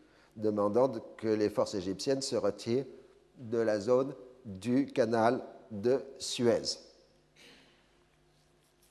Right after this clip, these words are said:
Évidemment, les Israéliens acceptent,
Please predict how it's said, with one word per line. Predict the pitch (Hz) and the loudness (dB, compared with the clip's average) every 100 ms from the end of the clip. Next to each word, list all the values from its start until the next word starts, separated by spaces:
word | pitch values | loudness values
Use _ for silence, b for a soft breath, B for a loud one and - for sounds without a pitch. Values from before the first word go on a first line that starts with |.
| _ b b - | _ b b 0
Évidemment, | 123 117 107 110 123 101 | 2 4 4 6 6 6
les | 90 85 | 2 -4
Israéliens | 92 - 92 90 90 | -8 -4 -4 -2 -4
acceptent, | - 202 202 - | -2 -4 -4 -10